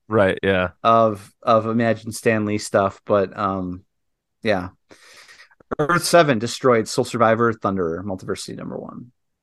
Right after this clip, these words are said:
Speaker 1: Earth eight, Angor, home of the Retaliators. Retali-, Retaliators. Hard word to say. Ret-, Retaliators. Sorry.
Speaker 2: Yeah,
Speaker 1: Go ahead.
Speaker 2: there you go. Earth nine, the Tangent Heroes, D C Tangent Comics.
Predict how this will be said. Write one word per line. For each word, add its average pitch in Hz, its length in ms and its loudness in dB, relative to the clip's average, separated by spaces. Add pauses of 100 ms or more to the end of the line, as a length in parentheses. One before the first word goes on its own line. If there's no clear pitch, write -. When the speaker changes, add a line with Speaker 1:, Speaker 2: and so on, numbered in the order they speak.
Speaker 1:
Earth 123 180 4
eight, 120 340 4
Angor, 110 640 2 (320)
home 123 200 2
of 110 100 -2
the 110 60 -6
Retaliators. 101 1080 -4 (500)
Retali-, 107 340 -2 (140)
Retaliators. 101 920 -4 (300)
Hard 113 120 -4
word 104 80 0
to 95 60 -6
say. - 180 -6
Ret-, 92 100 -10 (420)
Retaliators. 98 880 -2 (180)
Sorry. - 440 -4
Speaker 2:
Yeah, 104 100 0
Speaker 1:
Go 80 60 -6
ahead. 90 200 -14
Speaker 2:
there 110 180 -4
you 95 100 -8
go. - 100 -16 (380)
Earth 175 220 4
nine, 151 300 2
the 127 80 2
Tangent 139 460 0
Heroes, 87 360 -8
D 110 140 -10
C - 160 -10
Tangent 104 420 -8
Comics. 113 580 -2